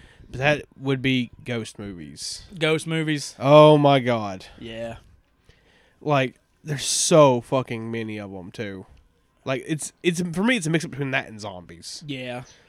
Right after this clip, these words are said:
Speaker 1: But I do love movies out of those categories.
Speaker 2: Oh, for sure. Shit like The Changeling.
Speaker 1: Oh my god, yeah.
Speaker 2: Mm-hmm.
Speaker 1: The Changeling is fucking awesome.
Speaker 2: And, like, in, like, the zombie genre, like, when somebody, like, tries to do something completely different.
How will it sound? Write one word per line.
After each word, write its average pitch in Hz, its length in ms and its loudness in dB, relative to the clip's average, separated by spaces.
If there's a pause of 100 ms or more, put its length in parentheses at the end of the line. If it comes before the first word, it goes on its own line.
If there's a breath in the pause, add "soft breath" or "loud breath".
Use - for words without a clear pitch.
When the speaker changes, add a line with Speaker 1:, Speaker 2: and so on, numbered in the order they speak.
(240 soft breath)
Speaker 1:
But 160 160 -2
I 170 120 4
do 165 240 2
love 120 920 -4 (180)
movies 117 540 -8
out 117 160 -6
of 110 80 -8
those 110 220 -10
categories. 90 640 -10
Speaker 2:
Oh, 196 100 0
for 143 120 -14
sure. 131 340 -12 (160)
Shit 143 160 -12
like 113 160 -16
The 120 80 -20
Changeling. 127 580 -10 (140)
Speaker 1:
Oh 139 200 6
my 95 160 -8
god, 101 240 -10
yeah. 82 180 -14 (180)
Speaker 2:
Mm-hmm. 107 300 -16 (100)
Speaker 1:
The 151 100 -8
Changeling 147 460 0
is 110 280 -10 (120)
fucking - 420 -10
awesome. 120 460 -6 (160 soft breath)
Speaker 2:
And, 226 180 0
like, 208 200 -2
in, 185 140 -8
like, 175 120 -6
the 151 80 -6
zombie 147 300 -4
genre, 117 340 -12
like, 110 160 -12
when 120 120 -14
somebody, 156 460 -4
like, 117 240 -10 (120)
tries 127 380 -8
to 120 60 -14
do 120 160 -10
something 107 360 -18
completely 117 420 -10
different. - 600 -10